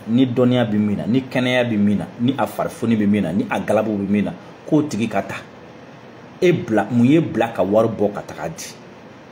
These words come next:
Donc, e yɛrɛ bɛ wari bɔ waati min na, e yɛrɛ dalen b'a la k'a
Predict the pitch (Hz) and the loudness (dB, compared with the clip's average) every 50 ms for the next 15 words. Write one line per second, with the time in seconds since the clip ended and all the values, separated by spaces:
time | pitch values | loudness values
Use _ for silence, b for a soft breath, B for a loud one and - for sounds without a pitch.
0 | - - - - - - - - - - - - - - - 247 - - - - | -20 -20 -20 -20 -20 -20 -20 -20 -20 -20 -20 -20 -18 -18 -18 -18 -20 -20 -20 -20
1 | - - - - - - - - - - - - - - - - - - - - | -20 -20 -20 -20 -20 -20 -20 -20 -20 -20 -20 -20 -20 -20 -20 -20 -20 -20 -20 -20
2 | - - - - - - - - - - - - - - - 113 127 120 120 120 | -20 -20 -20 -20 -20 -20 -20 -20 -20 -20 -20 -20 -18 -4 0 2 2 2 0 -2
3 | - - 180 170 147 139 135 120 120 127 127 120 107 107 107 107 101 - 113 101 | -2 2 4 4 4 4 4 6 6 6 4 4 4 4 4 4 4 2 2 2
4 | 101 139 135 127 120 113 104 104 107 107 110 101 90 - - 110 | 4 4 4 4 4 4 2 2 2 2 2 2 2 0 0 -2